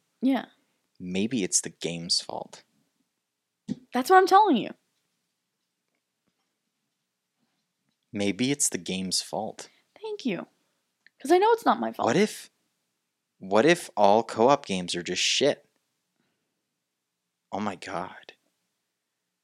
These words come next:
Speaker 2: I think I've come across something. What if all co-op games are shit? But we're really good at them, but they work against being good.
Speaker 1: Yeah,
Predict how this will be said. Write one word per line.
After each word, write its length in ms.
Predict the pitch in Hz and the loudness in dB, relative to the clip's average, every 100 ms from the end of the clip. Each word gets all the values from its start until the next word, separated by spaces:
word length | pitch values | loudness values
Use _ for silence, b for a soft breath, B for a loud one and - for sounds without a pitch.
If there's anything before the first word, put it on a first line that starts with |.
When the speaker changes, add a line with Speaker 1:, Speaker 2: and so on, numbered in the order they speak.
| _ _ _ _ _ _ _ - | _ _ _ _ _ _ _ -20
Speaker 2:
I 80 | 107 | -16
think 240 | - 120 | -10 -8
I've 200 | 113 - | -8 -8
come 180 | - 92 | -12 -14
across 420 | 92 - 135 151 | -8 -4 -2 0
something. 460 | - 80 - - - _ _ _ _ - | -2 -6 -16 -20 -20 _ _ _ _ 6
What 120 | 143 | 10
if 140 | 202 - - | 10 6 10
all 440 | 120 135 160 175 | 12 12 12 12
co-op 500 | 196 - 135 131 147 - | 12 10 12 12 12 10
games 360 | 120 120 117 | 8 10 8
are 80 | 123 | 8
shit? 640 | - - 190 160 92 - - _ _ _ _ _ _ _ _ _ _ _ _ _ | 8 10 12 10 10 0 -12 _ _ _ _ _ _ _ _ _ _ _ _ _
But 200 | 113 131 | 6 8
we're 320 | 120 123 202 214 | 10 12 12 12
really 260 | 202 185 | 12 12
good 240 | 156 165 175 | 12 12 12
at 180 | 120 | 12
them, 380 | 107 101 98 101 _ _ _ _ _ _ - | 8 4 2 -4 _ _ _ _ _ _ 10
but 420 | 120 110 80 104 | 12 12 8 6
they 220 | 127 131 | 10 10
work 420 | 117 101 139 165 | 8 10 12 12
against 600 | 131 113 123 135 139 - | 8 6 8 8 6 2
being 260 | 110 120 113 | 4 6 8
good. 340 | 120 120 92 147 | 12 12 12 4
Speaker 1:
Yeah, 460 | 233 415 381 185 | 2 6 8 6